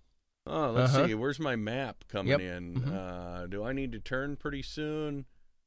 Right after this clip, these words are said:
Speaker 1: Oh, no, I've got four more miles. I do that, poof, I get pulled over.
Speaker 2: Mm-hmm. So here's my question. This little watch I wear.
Speaker 1: Mm-hmm. That's an electronic device.
Speaker 2: Right. So
Speaker 1: Yeah.
Speaker 2: would that fall under the category?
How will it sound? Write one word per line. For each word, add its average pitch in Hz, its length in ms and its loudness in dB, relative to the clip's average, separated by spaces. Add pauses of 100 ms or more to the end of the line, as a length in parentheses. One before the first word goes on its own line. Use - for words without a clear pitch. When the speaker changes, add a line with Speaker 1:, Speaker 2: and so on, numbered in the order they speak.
(240)
Speaker 1:
Oh, 107 240 -4
no, 101 140 -2
I've 101 180 -2
got 107 200 -2
four 127 240 0
more 107 180 0
miles. 104 380 -2
I 110 80 2
do 113 160 2
that, 123 260 4
poof, 147 340 2
I 123 120 0
get 123 240 0
pulled 117 180 2
over. 95 320 4
Speaker 2:
Mm-hmm. 135 140 0 (240)
So 190 140 8
here's 208 240 6
my 196 120 6
question. - 480 4 (240)
This 196 220 8
little 196 180 10
watch 139 320 8
I 123 120 6
wear. 104 340 2 (1040)
Speaker 1:
Mm-hmm. 143 140 2 (320)
That's 151 200 4
an 185 80 4
electronic 135 480 4
device. 101 480 2
Speaker 2:
Right. 170 280 6
So - 160 8
Speaker 1:
Yeah. 135 160 6
Speaker 2:
would 160 260 10
that 165 220 8
fall 202 340 8
under 196 200 8
the 180 40 6
category? 180 560 6